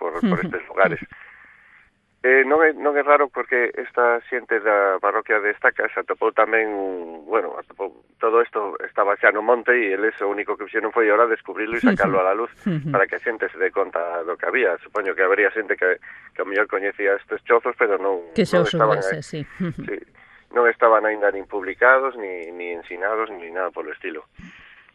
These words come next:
Speaker 1: E, e ali arriba, no, no alto de, de Chandanduriña, que está moi cerquiña dos, dos chozos, atoparon un, un foso de lobo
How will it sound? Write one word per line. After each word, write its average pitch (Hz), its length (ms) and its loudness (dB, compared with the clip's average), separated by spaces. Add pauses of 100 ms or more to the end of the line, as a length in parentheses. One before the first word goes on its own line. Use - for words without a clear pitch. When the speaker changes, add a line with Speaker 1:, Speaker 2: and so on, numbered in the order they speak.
(180)
Speaker 1:
E, 120 260 -2
e 123 140 2
ali 135 240 4
arriba, 143 340 4
no, 101 380 0
no 110 80 2
alto 120 240 2
de, 117 320 0
de 113 160 -6
Chandanduriña, 120 640 -2
que - 80 -16
está 117 160 -2
moi 120 240 -4
cerquiña 117 400 -4
dos, 117 320 -4 (480)
dos - 160 -2
chozos, 147 320 -2
atoparon 127 480 2
un, 127 100 -2 (140)
un 120 160 -14
foso 135 240 -2
de 131 80 2
lobo 120 320 2